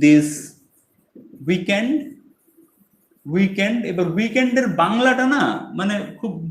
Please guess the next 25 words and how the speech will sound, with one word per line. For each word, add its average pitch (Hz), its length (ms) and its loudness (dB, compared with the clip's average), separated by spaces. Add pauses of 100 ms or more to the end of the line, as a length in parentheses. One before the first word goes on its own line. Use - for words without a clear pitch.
ভারী 208 340 6
বাংলা 190 300 4
হয়ে 139 160 0
যায়, 131 100 0 (180)
সপ্তাহান্তে 202 1000 -2 (440)
না 135 60 -6 (100)
সপ্তাহান্তরে, 170 840 -2 (100)
এরকম 131 340 -4
কিছু। 131 200 -4 (400)
So - 60 -2 (120)
উইকেন্ডটাকে 220 520 0
উইকেন্ডেই 165 500 0
রাখি, 110 280 -4
রাইট? 196 200 2 (520)
So 139 100 -2 (500)
বাংলা 117 320 -2 (260)
বলতে 127 300 -6
গেলে 160 220 -2
it's 175 180 -10
okay, 202 260 2
মানে 175 120 -4 (200)
সপ্তাহান্তে, 170 840 0 (540)
মানে 120 220 -6
উইকেন্ড 175 300 0
মানে 294 100 4